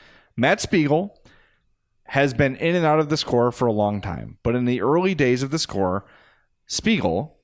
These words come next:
was at his largest, and he was known as Meat Pants because he had a hole in his pants and his side meat stuck out from the pants.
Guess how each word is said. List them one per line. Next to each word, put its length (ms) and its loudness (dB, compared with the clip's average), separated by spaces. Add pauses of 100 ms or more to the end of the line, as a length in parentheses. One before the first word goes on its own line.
(140)
was 320 2
at 220 2
his 180 0
largest, 720 -2 (340)
and 120 0
he 120 2
was 200 2
known 280 2
as 160 -2
Meat 240 -4
Pants 560 -6 (680)
because 360 0
he 140 0
had 160 2
a 80 2
hole 180 2
in 60 0
his 100 -2
pants 380 -2
and 140 -2
his 200 -2
side 420 0
meat 180 -2
stuck 320 0
out 180 2
from 140 -2
the 60 0
pants. 520 -4